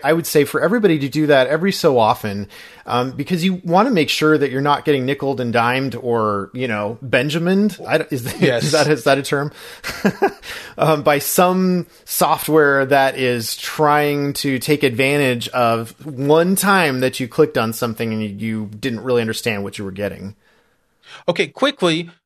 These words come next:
Speaker 2: two more Apple security things. Apple's gonna make it harder to hack phones with zero-click attacks.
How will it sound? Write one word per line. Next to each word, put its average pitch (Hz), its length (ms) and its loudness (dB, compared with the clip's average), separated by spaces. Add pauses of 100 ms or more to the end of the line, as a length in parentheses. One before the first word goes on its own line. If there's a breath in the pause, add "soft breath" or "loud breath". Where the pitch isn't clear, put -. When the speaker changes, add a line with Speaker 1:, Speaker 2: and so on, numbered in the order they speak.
(140)
Speaker 2:
two 247 340 0
more 180 400 0
Apple 151 720 -2 (120)
security 147 520 -2
things. 135 340 -4
Apple's 165 300 -4
gonna 170 160 2
make 160 160 -2
it 135 60 -6
harder 165 300 -2
to 147 60 2
hack 143 260 -6
phones 139 440 -2
with 110 160 -6
zero-click 135 640 -2
attacks. 131 580 -6